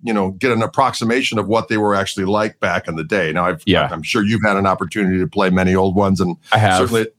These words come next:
Speaker 1: and, and, and they're not all great,
Speaker 2: Well,
Speaker 1: right?
Speaker 2: no, that's, that's what I was gonna say. So with, with Les Pauls,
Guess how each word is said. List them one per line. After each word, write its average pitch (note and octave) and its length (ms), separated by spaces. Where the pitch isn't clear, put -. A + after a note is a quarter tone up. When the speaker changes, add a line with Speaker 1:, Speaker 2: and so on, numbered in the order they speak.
Speaker 1:
and, B2 320
and, D3 300
and G3 140
they're A#3 100
not B3+ 200
all F#3+ 240
great, G#3 520
Speaker 2:
Well, - 160
Speaker 1:
right? D#3+ 100
Speaker 2:
no, D3+ 180
that's, B2 320
that's C3 220
what D#3 40
I C#3 40
was A2+ 100
gonna G#2 140
say. G#2+ 260
So G2+ 320
with, G#2+ 380
with G#2+ 220
Les B2+ 240
Pauls, G2 540